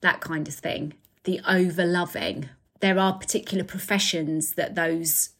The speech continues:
romance scammers tend to stick to.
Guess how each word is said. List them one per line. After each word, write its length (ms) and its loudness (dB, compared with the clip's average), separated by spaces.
romance 540 0
scammers 500 -2
tend 300 -4
to 60 -4
stick 360 -6
to. 260 -4